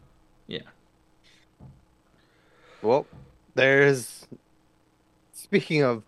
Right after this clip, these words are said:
Speaker 2: Poseidon.
Speaker 1: Oh, good God.
Speaker 2: <laughs>
Speaker 1: We did it. We, we saw Aquaman two.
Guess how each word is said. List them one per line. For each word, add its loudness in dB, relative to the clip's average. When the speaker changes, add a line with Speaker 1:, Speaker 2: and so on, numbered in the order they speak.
Speaker 2:
Poseidon. -4
Speaker 1:
Oh, 0
good -2
God. 2
Speaker 2:
<laughs> -20
Speaker 1:
We 0
did 0
it. 0
We, 2
we -2
saw -2
Aquaman -6
two. -18